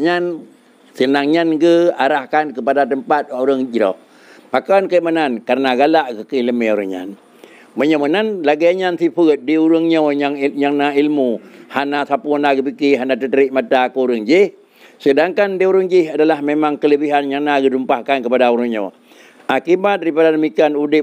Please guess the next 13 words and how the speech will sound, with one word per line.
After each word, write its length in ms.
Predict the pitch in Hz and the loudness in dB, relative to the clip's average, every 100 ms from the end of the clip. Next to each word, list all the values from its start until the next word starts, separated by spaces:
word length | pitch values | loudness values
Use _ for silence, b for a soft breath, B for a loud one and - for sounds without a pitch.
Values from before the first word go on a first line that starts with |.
| 135 | 2
orang 240 | 135 117 | 2 2
awal, 200 | 107 156 160 | 2 2 0
fa 160 | - 117 151 175 | -2 -2 0 -2
asbaha 560 | 170 151 139 135 131 127 | 0 -2 0 0 0 0
ahlul 240 | 123 123 120 | 0 0 -2
ilmi 320 | 117 120 120 | -2 -2 -2
fiha 640 | 101 107 98 131 156 180 196 b b b - | -2 -2 0 0 0 -4 -10 b b b -2
al-yawma 640 | 135 127 123 113 127 170 | -2 0 -2 -2 -2 0
yabdaluna 960 | 175 151 147 131 117 110 143 170 175 175 | 0 2 0 0 -2 0 0 2 2 0
li 160 | 160 | 0
ahdi 320 | 143 131 135 131 | -2 -2 -4 -4
dunya 400 | 117 135 151 160 | 0 0 0 -2
ilmahum. 640 | 170 180 180 175 185 | -4 0 0 0 -4